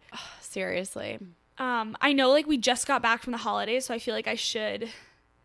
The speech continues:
Speaker 2: be fine after coming off of a break like that, but it took a lot out of me, like, that first week back, so I just, I feel like I needed this little reset. And we woke up to snow actually accumulating.
Speaker 1: I know. This is, like, the first of the season.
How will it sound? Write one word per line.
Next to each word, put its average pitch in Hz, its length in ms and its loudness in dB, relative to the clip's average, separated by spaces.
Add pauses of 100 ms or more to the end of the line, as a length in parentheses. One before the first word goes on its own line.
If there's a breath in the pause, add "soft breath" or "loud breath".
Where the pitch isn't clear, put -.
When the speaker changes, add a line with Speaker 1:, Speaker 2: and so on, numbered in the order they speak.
(340)
Speaker 2:
be 277 160 4
fine 233 520 2
after 254 220 2
coming 240 220 -2
off 233 160 0
of 240 60 -4
a 240 80 -2
break 202 240 -2
like 220 220 0
that, 269 240 2
but 233 80 -4
it - 140 -8
took 233 180 -10
a 269 60 -2
lot 208 420 -2
out - 180 -4
of 226 140 -6
me, 302 300 -4 (340 loud breath)
like, 262 160 2
that 247 180 6
first 247 320 2
week 240 240 -4
back, 214 380 0
so 247 140 -6
I 240 60 -4
just, 233 320 -10 (380)
I 226 60 -10
feel 330 160 -4
like 320 100 -2
I 311 80 2
needed 247 400 0
this 233 220 -2
little 226 180 -2
reset. - 540 -4 (440 loud breath)
And 254 140 0
we 269 100 0
woke 247 280 0
up 269 220 0
to 240 540 -8
snow 220 600 -4
actually 233 460 -6
accumulating. 208 880 -6 (200 soft breath)
Speaker 1:
I 202 140 -2
know. 185 420 -2
This 190 140 -8
is, - 60 -6
like, 233 120 -2
the 240 100 0
first 226 460 -2
of 202 460 -2
the 202 80 -10
season. 196 640 -4